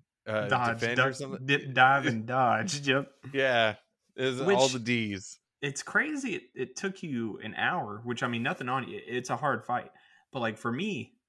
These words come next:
Speaker 2: at least, I had developed a tactic,
Speaker 1: Mm-hmm.
Speaker 2: which I use to pretty much fight everybody, which I, I'm constant aggro, in everything I do.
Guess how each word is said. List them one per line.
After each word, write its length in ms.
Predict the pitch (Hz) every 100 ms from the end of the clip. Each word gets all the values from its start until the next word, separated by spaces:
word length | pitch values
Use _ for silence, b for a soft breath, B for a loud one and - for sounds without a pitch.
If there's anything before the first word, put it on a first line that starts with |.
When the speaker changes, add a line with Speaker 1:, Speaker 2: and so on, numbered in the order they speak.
| -
Speaker 2:
at 100 | 113
least, 400 | 113 107 - - _ _ -
I 140 | 127
had 120 | 190 151
developed 720 | 120 123 117 113 104 - - _ _ _ -
a 60 |
tactic, 640 | - - 123 117 - - - _ _ _ _ _ _ -
Speaker 1:
Mm-hmm. 160 | 117
Speaker 2:
which 220 | 113 113 -
I 80 | 113
use 320 | 113 113 110
to 100 | 113
pretty 220 | - 127
much 180 | 113 92
fight 240 | - 107
everybody, 380 | 117 123 120 120
which 180 | 120 104
I, 100 | 58 -
I'm 180 | 117 113
constant 580 | 107 - 139 131 - 110
aggro, 560 | - 101 110 120 113 143 _ b b b
in 140 | 123
everything 380 | 123 131 131 139
I 100 | 127
do. 340 | 127 131 160